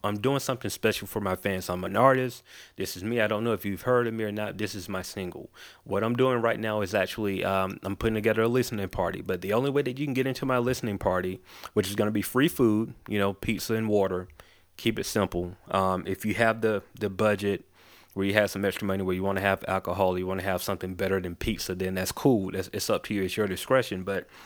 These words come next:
here's your selling point. "Hey, I'm having a listening experience for my fans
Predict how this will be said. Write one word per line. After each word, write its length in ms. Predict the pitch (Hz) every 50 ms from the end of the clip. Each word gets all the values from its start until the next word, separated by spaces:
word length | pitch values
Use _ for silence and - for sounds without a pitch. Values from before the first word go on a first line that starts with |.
| - - - - _ _ _
here's 220 | - 123 117 107 -
your 80 | 113
selling 340 | - - 131 117 110 104 95
point. 300 | - - 80 69 - - - - - - _ -
"Hey, 240 | - 117 110 104
I'm 200 | 69 80 98 95
having 260 | 110 110 110 107 110 107
a 80 | 101
listening 480 | 98 104 117 113 - - 117 113 110 104
experience 720 | 98 85 - - - 110 101 101 107 107 104 - - -
for 120 | - 98
my 160 | 95 90 90
fans 600 | 90 - - 117 113 113 117 117 123 123 - -